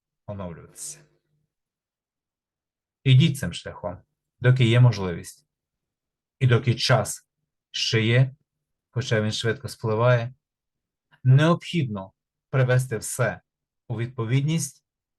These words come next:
з свідком, який готовий свідчити проти вас. Це совість ваша.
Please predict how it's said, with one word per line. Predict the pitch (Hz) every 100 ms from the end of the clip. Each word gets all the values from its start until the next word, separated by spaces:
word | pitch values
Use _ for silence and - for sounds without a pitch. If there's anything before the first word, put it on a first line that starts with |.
| _ -
з | - - - -
свідком, | 170 202 - 113 98 - _ _ _ _ _ _ _ _ -
який | 135 131 131 117
готовий | 117 127 151 151 165
свідчити | - 175 - 131 110
проти | - 120 131
вас. | 135 110 - - _ _ _ _ _ _ _
Це | - 135
совість | - 160 127 110
ваша. | 87 - 92